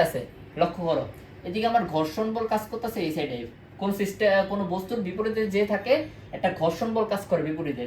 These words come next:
তো এটা আমি কি বললাম? এটা আমি F কে বললাম। তাহলে আমি বলতেই পারি টি ওয়ান মাইনাস টি টু মাইনাস F K equals to M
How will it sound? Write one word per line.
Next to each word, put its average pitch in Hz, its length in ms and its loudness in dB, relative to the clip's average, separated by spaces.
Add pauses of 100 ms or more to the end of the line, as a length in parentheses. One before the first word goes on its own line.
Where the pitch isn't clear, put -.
তো 165 40 0 (120)
এটা 175 140 2
আমি 185 140 -2
কি 214 60 -6 (100)
বললাম? 220 260 0
এটা 160 140 0
আমি 165 80 -2 (120)
F - 100 -10
কে 185 140 -6
বললাম। 143 240 -2 (400)
তাহলে 202 200 0
আমি 196 140 0
বলতেই 233 320 2
পারি 175 160 2 (180)
টি 220 100 -4 (120)
ওয়ান 233 180 6 (120)
মাইনাস 156 380 2 (160)
টি 220 100 -6 (120)
টু 247 60 -4 (140)
মাইনাস 175 320 2 (360)
F - 40 -12 (200)
K - 20 -6 (580)
equals 190 380 -2
to 208 80 -2 (580)
M 180 40 -2